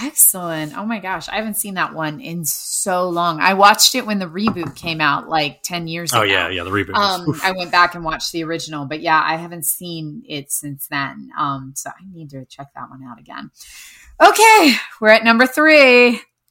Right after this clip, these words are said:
Speaker 1: Number
Speaker 2: we've only
Speaker 1: three.
Speaker 2: had, before we go on, I think we've only had
Speaker 1: Only
Speaker 2: one.
Speaker 1: had one.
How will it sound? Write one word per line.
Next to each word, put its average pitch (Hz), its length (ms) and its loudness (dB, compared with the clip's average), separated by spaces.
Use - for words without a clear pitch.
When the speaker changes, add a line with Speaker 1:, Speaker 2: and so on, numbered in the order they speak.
Speaker 1:
Number 220 280 4
Speaker 2:
we've - 80 6
only 180 140 -2
Speaker 1:
three. 151 120 2
Speaker 2:
had, 156 280 -2
before 135 220 0
we 151 80 4
go 147 120 4
on, 131 220 6
I 113 60 -4
think 139 180 -6
we've 135 120 -2
only 131 180 0
had 123 180 2
Speaker 1:
Only 214 160 -2
Speaker 2:
one. 233 80 2
Speaker 1:
had 202 220 0
one. 196 420 2